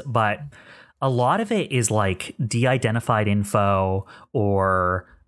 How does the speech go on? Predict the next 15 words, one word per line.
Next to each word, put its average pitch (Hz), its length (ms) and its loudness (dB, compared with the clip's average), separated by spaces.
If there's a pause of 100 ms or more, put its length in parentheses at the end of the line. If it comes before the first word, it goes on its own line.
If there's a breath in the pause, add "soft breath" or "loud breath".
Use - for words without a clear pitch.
um, 92 540 0
when 123 180 2
you 104 80 2
start 117 240 0
paging 110 340 0
through 104 320 0
a 95 40 -4
couple 110 300 -2
of 107 120 -2
things 113 260 0
that 107 120 0
have 98 140 0
been 104 140 0
left 101 300 0
behind, 104 680 0